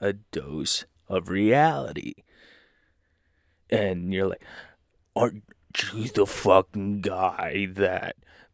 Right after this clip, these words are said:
preaches against celebrities and their importance?" I'm like, "Yeah."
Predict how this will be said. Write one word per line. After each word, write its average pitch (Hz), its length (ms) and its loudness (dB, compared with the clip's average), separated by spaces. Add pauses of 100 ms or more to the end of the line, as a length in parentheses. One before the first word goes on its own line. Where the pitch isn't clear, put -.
preaches 101 680 -2
against 98 640 0
celebrities 95 960 -2
and 92 360 -8
their 90 440 -6
importance?" 98 880 -2 (320)
I'm 104 200 2
like, 117 200 0 (1040)
"Yeah." 190 340 0